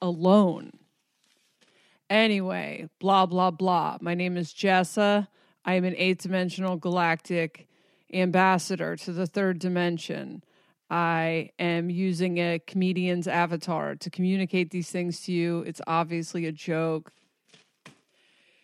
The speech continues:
The twin flame ascension template, huge mistake, huge mistake. Please know we regret it.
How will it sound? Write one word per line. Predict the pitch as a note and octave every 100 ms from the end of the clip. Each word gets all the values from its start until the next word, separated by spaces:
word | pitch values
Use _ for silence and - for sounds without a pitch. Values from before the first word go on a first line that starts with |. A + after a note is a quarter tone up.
| _ _ _ -
The | A3
twin | - D#4 E4 D#4+
flame | - C4+ C4+ B3+ B3 A#3+ A#3 A3 - _ _ _ _ _ _ _ -
ascension | G#3 - A#3+ A3 A3 G3
template, | G#3 G3 F3 F#3+ F3+ -
huge | - - B3+ F#3
mistake, | F#3+ E3+ - D3+ D3
huge | - A3 F3
mistake. | F3+ - D3+ C#3+
Please | - C#4 A#3
know | G#3+ G3
we | F#3 F#3+ A3+
regret | G3+ G3+ E3+ E3+ D#3+
it. | D#3+ -